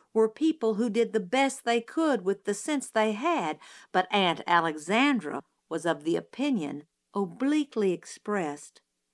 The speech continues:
that the longer a family had been squatting on one patch of land, the finer it was.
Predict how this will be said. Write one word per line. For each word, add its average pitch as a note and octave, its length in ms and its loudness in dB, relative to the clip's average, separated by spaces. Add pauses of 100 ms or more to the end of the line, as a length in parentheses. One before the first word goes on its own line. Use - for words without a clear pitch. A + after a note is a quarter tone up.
(220)
that D3+ 180 -8
the D#3 100 -2
longer A#3+ 580 4
a C#4+ 80 2
family A#3 500 0
had G#3+ 180 -2
been G#3+ 160 0
squatting G3+ 760 0
on E3+ 240 0
one B3 380 2
patch A3 380 -2
of F3+ 120 -6
land, D#3+ 680 -2 (340)
the D3 100 -10
finer D#3+ 600 -2
it - 100 -12
was. E3 600 -6